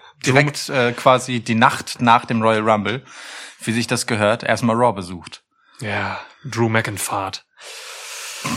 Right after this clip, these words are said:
Speaker 1: <laughs> Ja, komm schon, Drew McIntyre hat's bei uns im Podcast seit Monaten schon echt nicht leicht.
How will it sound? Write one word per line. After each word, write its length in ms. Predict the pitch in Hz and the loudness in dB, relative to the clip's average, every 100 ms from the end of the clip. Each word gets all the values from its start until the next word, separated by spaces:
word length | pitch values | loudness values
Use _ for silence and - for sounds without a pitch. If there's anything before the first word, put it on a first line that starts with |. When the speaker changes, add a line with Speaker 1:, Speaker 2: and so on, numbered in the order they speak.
| - - - - - - 466 523 523 - - - - - | -6 -8 -8 -6 -6 -6 -4 -4 -2 0 0 0 -6 0
Speaker 1:
<laughs> 1080 | 160 - 170 - - 180 - 156 - - 247 | 2 4 4 4 4 2 2 -4 -2 0 4
Ja, 120 | 180 | 6
komm 160 | 180 170 | 6 6
schon, 180 | 127 | 2
Drew 120 | 107 151 | 2 0
McIntyre 380 | 196 170 170 | 0 2 2
hat's 140 | 175 - | 2 2
bei 80 | 156 | -2
uns 140 | 170 | 0
im 80 | 147 | -2
Podcast 400 | 170 170 147 139 | -2 0 -2 0
seit 160 | 127 | 0
Monaten 400 | 123 156 123 - | 2 2 0 -2
schon 180 | 110 131 | -2 -2
echt 220 | 127 - | 0 -2
nicht 180 | 127 113 | -2 0
leicht. 460 | 117 104 92 - | 2 2 -2 -8